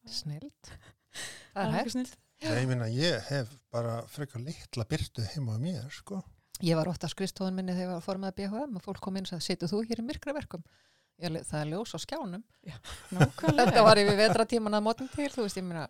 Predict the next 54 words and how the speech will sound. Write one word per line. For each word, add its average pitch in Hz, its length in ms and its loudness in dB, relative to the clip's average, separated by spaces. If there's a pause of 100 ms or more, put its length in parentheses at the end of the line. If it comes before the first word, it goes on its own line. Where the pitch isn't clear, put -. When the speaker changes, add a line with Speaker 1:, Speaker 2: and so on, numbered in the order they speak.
(140)
Speaker 1:
af 208 260 -4
hverju 220 320 -2
á 170 80 -2
ég 170 80 -4
að - 80 -14
kveikja 190 240 -6
flú-, 214 320 -6
flúorljósið? 170 680 -8 (380)
Bara 165 200 -10 (280)
Speaker 2:
Líka 190 240 -16
bara, 185 340 -6
ég 190 140 -10
held - 40 -16
að 196 160 -8
fyrir 247 200 -2
greininguna 233 520 -2
þá 208 280 -6
áttaði - 320 -8
ég - 40 0
mig 247 80 -2
ekki - 80 -4
einu 233 80 -4
sinni 214 160 -2
á 254 120 0
því 247 160 0
að, 254 280 -2
þú 240 120 -8
veist, 220 160 -8
ljósin 240 400 -4
væru 233 320 -2
að 226 160 -4
fara 226 200 -4
í 185 60 -6
taugarnar 170 300 -8
á 147 40 -10
mér. 151 160 -14
Það - 160 -10
var 208 120 -4
ekki 202 120 -8
fyrr 196 80 -6
en 196 80 -6
ég 185 80 -8
prófaði 220 560 -2
að 196 80 -6
slökkva 240 320 -8
þau 175 200 -4 (800)
og 190 60 -20
það 202 100 -14
var 190 80 -8
bara 185 120 -12
svona 190 160 -10
pínu 190 220 -6
eins 180 180 -8
og 180 300 -8